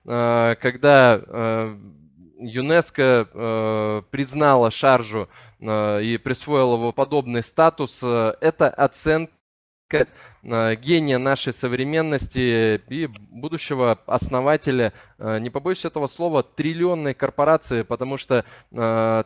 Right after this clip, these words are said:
то благо, которое несёт проект Skyway, оно колоссально. Оно затмевает, э, все полезности и все ценности,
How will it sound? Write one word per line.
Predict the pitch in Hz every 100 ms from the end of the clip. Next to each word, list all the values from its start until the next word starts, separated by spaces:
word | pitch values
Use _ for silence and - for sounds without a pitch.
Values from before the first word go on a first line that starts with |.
| _
то | 190 170
благо, | 143 170 165 127 113
которое | 120 - 135 127 123 117
несёт | 110 135 - 156 135
проект | - 139 135 -
Skyway, | - 131 127 143 175 170 - - _ _
оно | 120 135 160
колоссально. | - 131 127 - 123 110 98 92 _ _
Оно | 117 143 165
затмевает, | 135 - 147 151 143 131 -
э, | 127 123 117 113
все | - - - 170
полезности | - 139 139 165 151 147 - 127
и | 123
все | - 160 139
ценности, | - 147 147 123 - 113